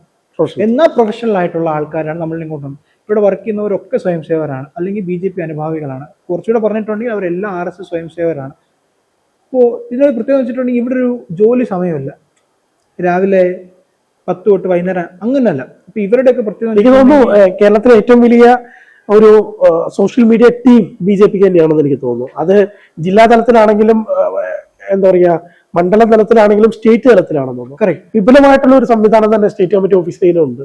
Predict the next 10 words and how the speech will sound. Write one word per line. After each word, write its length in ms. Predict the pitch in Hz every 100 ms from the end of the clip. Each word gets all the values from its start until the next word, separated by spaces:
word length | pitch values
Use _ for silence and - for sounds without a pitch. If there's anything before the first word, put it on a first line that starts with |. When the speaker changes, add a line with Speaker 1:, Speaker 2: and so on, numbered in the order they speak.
| _
Speaker 2:
ഉവ്വ്. 200 | 214 196 - _ _ -
നമ്മള്, 440 | 190 226 262 247 254 - _ - 185
ആ, 680 | 165 156 156 156 156 160 -
ഈ 160 | 226 226
തവണ 180 | 240 214
എല്ലാ 260 | 170 180 220
തവണത്തും 520 | 220 214 208 214 202
മാ-, 340 | 175 180 190
വ്യത്യസ്തമായി 600 | 170 170 190 - 190 185
നമ്മള് 340 | 185 185 202